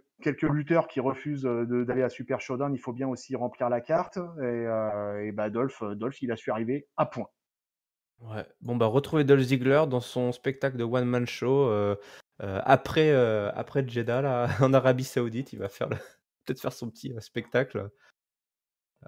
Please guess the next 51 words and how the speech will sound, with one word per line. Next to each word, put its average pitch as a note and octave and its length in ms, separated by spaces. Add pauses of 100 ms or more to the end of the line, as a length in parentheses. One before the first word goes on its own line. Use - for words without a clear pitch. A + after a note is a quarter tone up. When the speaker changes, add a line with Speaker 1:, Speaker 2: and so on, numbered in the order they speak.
Speaker 2:
auprès A2+ 260
du, G2+ 140
auprès - 240
du G#2+ 100
prince. - 480 (720)
Euh, G#2+ 580
moi, B2 200
je D#3+ 80
suis D3+ 100
re-, B2+ 220 (160)
vraiment C3 200
content C#3 260
de C3+ 60
ce - 80
retour A#2 220
de A#2 100
Dolph C#3+ 260
Ziggler, A2+ 580 (180)
qui, B2 320
euh, F#2+ 240 (280)
chaque - 200
fois C#3+ 120
trouve A#2 220
un G#2+ 100
petit - 320
moyen, D3+ 360
un C#3+ 80
petit C3+ 220
angle C#3+ 200
différent A#2+ 580
avec C#3 160
le G#2+ 60
même A#2 200
perso, G#2+ 320
c'est - 180
plutôt - 240
bien D#3+ 240
foutu. D3 360
Mais D3+ 100
c'était G3 200
pas C#3+ 140
ça G3+ 180
le G#3 60
main A#2+ 140
event. G2 280 (240)
Non, D#3+ 160
non, B2 160
non, D#3+ 140
c'est A#2 140
surtout C3+ 300
pas C#3+ 220